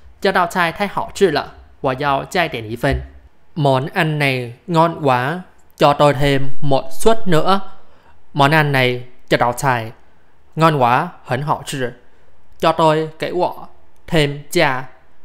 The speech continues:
một suất ý phần nữa bạn. Món ăn này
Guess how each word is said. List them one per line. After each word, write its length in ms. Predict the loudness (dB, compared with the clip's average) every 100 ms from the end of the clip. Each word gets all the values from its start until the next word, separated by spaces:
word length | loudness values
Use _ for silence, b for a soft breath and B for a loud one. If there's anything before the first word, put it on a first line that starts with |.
| -8
một 220 | -4 -4
suất 340 | -2 -4 -4 -10
ý 160 | -8
phần 300 | -2 -2 -2 -12 _ -8
nữa 360 | -8 -4 -6 -8 -4
bạn. 160 | -4 -4 b b b b -20 -6
Món 320 | 0 0 0
ăn 320 | -2 -2 0
này 360 | -2 -2 -4